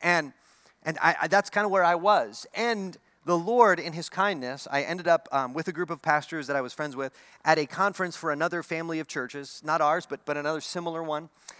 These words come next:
And they were, they had a really helpful message on healing. And it was good. It was biblical. It was from the Word. It was, it was, um,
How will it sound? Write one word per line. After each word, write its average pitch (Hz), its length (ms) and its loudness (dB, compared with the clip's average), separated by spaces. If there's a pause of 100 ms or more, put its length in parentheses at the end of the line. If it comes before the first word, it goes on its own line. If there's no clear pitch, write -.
(180)
And 170 140 -4
they 208 80 2
were, 202 180 0
they 185 140 0
had 196 180 4
a 180 140 4 (240)
really 185 380 -4
helpful 175 440 2 (280)
message 190 560 -4
on 156 160 -4
healing. 170 580 -4 (720)
And 165 100 -4
it 185 40 -4
was 180 120 -4
good. 196 280 0
It - 20 2
was 151 140 -4
biblical. 190 480 0
It 160 40 0
was 127 120 -6
from 180 240 0
the 170 80 0
Word. 175 420 2
It 131 80 -8
was, 139 280 -8
it 151 60 -10
was, 135 280 -8 (420)
um, 120 380 -2